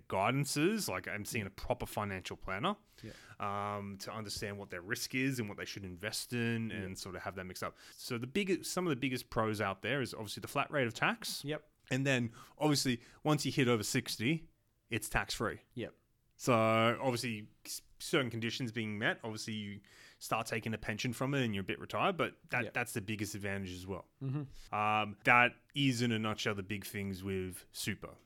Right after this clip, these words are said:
Speaker 2: Yeah.
Speaker 1: So some of the cons there, and they, they can be quite tricky.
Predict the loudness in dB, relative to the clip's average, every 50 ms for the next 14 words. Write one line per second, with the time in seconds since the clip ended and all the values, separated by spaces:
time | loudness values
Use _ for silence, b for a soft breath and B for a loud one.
0 | _ _ -8 -8 -8 -10 _ _ _ -16 -14 -10 -4 0 2 4 4 4 2 0
1 | -4 -6 0 0 0 2 2 0 -2 -4 -6 -6 -6 -6 -8 -8 -10 b b b
2 | b b b b b -12 -8 -6 -4 -4 -4 -4 -4 -4 -4 -4 -2 -2 -2 0
3 | 0 -2 2 4 4 4 4 2 -2 _ _ _ _ -8 -6 -6 -4 -2 -2 -2
4 | -2 -2